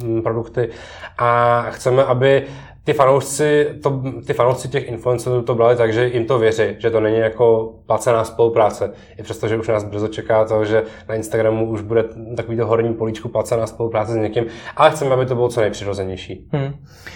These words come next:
Speaker 2: Kolik už takových youtuberů máte? Nebo youtuberů, instagramerů, prostě influencerů?
Speaker 1: Mm, my momentálně spolupracujeme zhruba s dvaceti, třiceti lidmi, s tím, že ten náš jakoby A tým, který, který my, my tomu tak říkáme, ta,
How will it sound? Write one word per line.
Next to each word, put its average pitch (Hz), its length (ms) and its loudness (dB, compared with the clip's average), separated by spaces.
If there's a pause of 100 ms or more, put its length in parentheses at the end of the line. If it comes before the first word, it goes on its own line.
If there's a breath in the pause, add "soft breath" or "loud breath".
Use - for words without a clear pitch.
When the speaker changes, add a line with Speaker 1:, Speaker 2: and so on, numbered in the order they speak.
(400 loud breath)
Speaker 2:
Kolik 147 260 2
už 180 160 2
takových 170 420 2
youtuberů 165 380 2
máte? 175 340 0 (760 loud breath)
Nebo 123 160 0
youtuberů, 131 460 -2
instagramerů, 127 600 0
prostě 127 240 -4
influencerů? 120 560 -6
Speaker 1:
Mm, 135 920 -2
my 135 380 0
momentálně 151 460 4
spolupracujeme 139 580 0
zhruba 135 280 2
s 117 100 -2
dvaceti, 120 360 -2
třiceti 131 340 -4
lidmi, 151 360 2 (280 loud breath)
s - 120 -16
tím, 131 220 -2
že 135 420 4 (220)
ten 131 380 0
náš 127 240 0
jakoby 131 280 0
A 110 200 -2
tým, 139 260 -4
který, 127 400 -2
který 120 200 2
my, 123 420 0
my 123 260 -2
tomu 120 180 -2
tak 123 140 0
říkáme, 120 400 0
ta, 123 100 -2